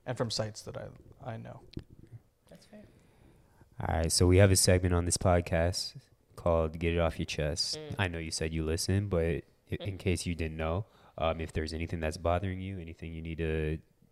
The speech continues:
Speaker 3: get off your chest to be therapeutic or cathartic, go for it.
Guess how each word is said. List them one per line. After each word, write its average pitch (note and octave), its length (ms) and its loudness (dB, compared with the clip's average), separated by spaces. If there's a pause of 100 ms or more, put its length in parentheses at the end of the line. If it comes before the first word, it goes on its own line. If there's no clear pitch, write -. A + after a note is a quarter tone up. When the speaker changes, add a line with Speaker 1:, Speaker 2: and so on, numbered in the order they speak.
Speaker 3:
get F2+ 120 -6
off F#2+ 220 -4
your F#2 80 -4
chest G2 560 -2
to E2+ 480 2 (340)
be E2+ 100 -2
therapeutic F2 800 0
or F2 140 -4
cathartic, F2+ 800 -2
go E2 200 0
for D#2+ 280 -4
it. - 120 -6